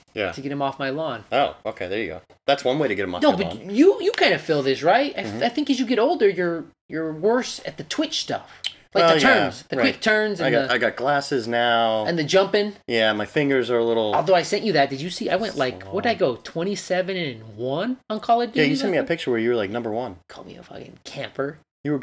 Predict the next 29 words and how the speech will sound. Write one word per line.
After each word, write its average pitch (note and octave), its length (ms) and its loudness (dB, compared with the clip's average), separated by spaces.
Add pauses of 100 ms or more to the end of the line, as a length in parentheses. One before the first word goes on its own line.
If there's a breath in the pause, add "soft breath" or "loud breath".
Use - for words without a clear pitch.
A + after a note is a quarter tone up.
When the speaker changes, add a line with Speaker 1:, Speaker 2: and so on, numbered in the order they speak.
Speaker 1:
well, C#3+ 240 2
you E3+ 160 -2
are F#3 100 -2
Speaker 2:
It G#3 40 2
was B3 100 6
on B3 160 6
Speaker 1:
camper. D4 60 8 (160)
Speaker 2:
Nuketown. A2+ 320 -2
Speaker 1:
You're D#3 100 2
a D#3+ 40 2
Speaker 2:
You G#3 40 4
don't C4 80 4
Speaker 1:
little - 40 2
Speaker 2:
even A#3+ 100 4
know B3+ 60 6
what B3+ 40 6
Speaker 1:
bit B3 40 4
Speaker 2:
you're A#3+ 60 2 (120)
talking G#3 160 4
Speaker 1:
you're, D3 80 6
Speaker 2:
about. A#2 120 0
Speaker 1:
you're C3 120 2
a - 20 -8
bit A2+ 120 0
of G2 80 0
a - 40 2
Speaker 2:
Nuketown's F2+ 100 -2
Speaker 1:
camper. C#3 280 2
Speaker 2:
tiny. D3 800 0